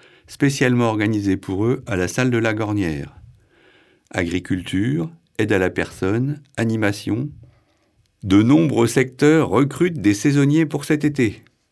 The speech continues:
Au total, une dizaine de recruteurs seront présents pour s'entretenir avec les candidats. Nous installerons également des annonces avec des boîtes aux lettres pour y glisser des C V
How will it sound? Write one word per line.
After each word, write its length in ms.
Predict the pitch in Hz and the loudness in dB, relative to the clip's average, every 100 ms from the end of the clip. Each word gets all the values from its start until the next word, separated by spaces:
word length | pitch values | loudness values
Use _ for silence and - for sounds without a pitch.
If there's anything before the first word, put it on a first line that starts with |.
| _ _ _ _ _ - - _ - | _ _ _ _ _ -20 -20 _ -4
Au 80 | 101 | -2
total, 520 | - 113 113 110 135 147 | 0 0 2 0 0 0
une 100 | 95 | -2
dizaine 320 | 101 117 123 | -2 2 2
de 80 | 107 | 4
recruteurs 760 | 95 95 - 95 113 117 135 139 | 2 2 0 -2 2 2 0 -2
seront 240 | 95 90 | -4 -4
présents 420 | 82 107 104 113 | -2 -2 -2 -2
pour 180 | 123 92 | -4 -6
s'entretenir 540 | - 104 - 101 127 | -6 -4 -4 -4 -2
avec 240 | 117 104 104 | 0 0 -2
les 80 | 107 | -4
candidats. 540 | 101 101 90 73 - _ _ _ _ _ _ _ _ - - - - | 0 0 -2 -4 -8 _ _ _ _ _ _ _ _ -20 -20 -20 -8
Nous 160 | - 80 | -4 0
installerons 520 | 107 107 110 110 98 | 0 0 -2 0 0
également 500 | 98 101 101 101 95 | 2 2 2 0 0
des 180 | 85 98 | 0 0
annonces 540 | 92 98 113 139 143 135 127 - - | 0 0 0 -2 -4 -8 -8 -14 -8
avec 260 | 90 90 | -2 -2
des 140 | 87 82 | 0 0
boîtes 260 | 104 120 | 0 0
aux 80 | 110 | 0
lettres 260 | 104 127 131 | 0 -2 -4
pour 180 | 90 | -2
y 40 | 92 | -2
glisser 540 | 95 98 - 90 87 | -2 -6 -2 -2 0
des 180 | 78 101 | 0 -2
C 200 | 113 104 | 0 -2
V 360 | 95 107 139 | 0 0 -2